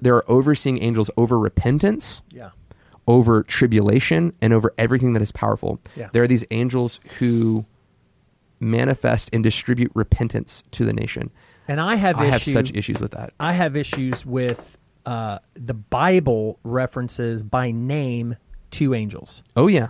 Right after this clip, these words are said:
Speaker 1: That's
Speaker 2: Gabriel
Speaker 1: a big one.
Speaker 2: and Michael.
Speaker 1: Yeah.
Speaker 2: Uh, Enoch references, uh, Uriel, Raphael, uh, Raguel, and Sarakiel.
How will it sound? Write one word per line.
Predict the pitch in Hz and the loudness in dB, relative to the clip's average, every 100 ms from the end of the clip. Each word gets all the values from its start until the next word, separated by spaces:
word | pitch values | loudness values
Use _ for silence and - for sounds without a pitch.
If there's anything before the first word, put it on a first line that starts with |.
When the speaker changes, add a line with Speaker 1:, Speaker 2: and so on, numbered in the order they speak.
| - | -4
Speaker 1:
That's | 110 131 | -2 2
Speaker 2:
Gabriel | 160 | 4
Speaker 1:
a | |
big | 131 | 4
one. | 110 | 4
Speaker 2:
and | 113 | 2
Michael. | 131 123 - - _ - | 0 -2 -8 -16 _ -18
Speaker 1:
Yeah. | 110 123 - - _ - | -14 -14 -16 -20 _ -6
Speaker 2:
Uh, | 135 127 117 117 - - | -2 0 -2 -6 -6 2
Enoch | 170 180 127 123 - - | 4 4 2 -2 -6 -4
references, | 131 135 - 135 127 135 123 120 120 113 - - _ | 0 0 0 -4 -2 -2 0 0 -2 -6 -12 -20 _
uh, | 131 117 107 | -4 -4 -4
Uriel, | 127 151 151 147 147 131 | 0 2 4 4 4 2
Raphael, | 127 139 139 135 131 135 131 131 - _ _ | 0 0 0 2 2 4 4 2 -2 _ _
uh, | 123 117 113 110 - | -4 -2 -2 -4 -8
Raguel, | 117 123 131 135 135 135 135 127 123 - _ _ - | -4 0 0 2 4 4 4 4 0 -6 _ _ -4
and | 123 120 117 113 113 | -2 -2 -2 -4 -6
Sarakiel. | 107 - - 135 127 113 - 131 113 107 101 | -8 -14 -4 0 0 -2 -4 -2 -2 -2 -4